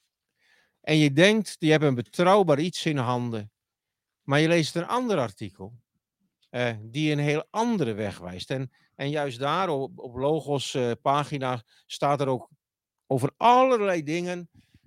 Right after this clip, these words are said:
eh, waar, zeg maar, eh, daar dingen staan die strijden met wat de Heere zelf in de Bijbel zegt. Dus dat maakt het juist een gevaarlijk iets.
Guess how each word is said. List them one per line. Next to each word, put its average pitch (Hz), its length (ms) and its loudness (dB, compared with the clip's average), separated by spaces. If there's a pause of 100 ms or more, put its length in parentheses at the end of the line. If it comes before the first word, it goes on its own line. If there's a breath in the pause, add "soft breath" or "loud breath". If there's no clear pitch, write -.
eh, 139 260 -4
waar, 156 300 0
zeg 147 280 0
maar, 123 380 0 (380)
eh, 120 320 -4 (680)
daar 156 560 0
dingen 196 440 2
staan 180 540 0
die 135 200 -6
strijden 220 800 -2
met 147 220 -2
wat 127 240 0
de 117 100 -4
Heere 120 340 -2
zelf 165 680 0
in 156 240 -2
de 147 100 -4
Bijbel 110 440 -4
zegt. 104 560 -10 (220)
Dus 107 180 -8
dat 160 220 2
maakt 165 380 2
het 135 220 -8 (680 soft breath)
juist 139 800 2 (600)
een 151 140 0
gevaarlijk 139 680 4
iets. - 580 -8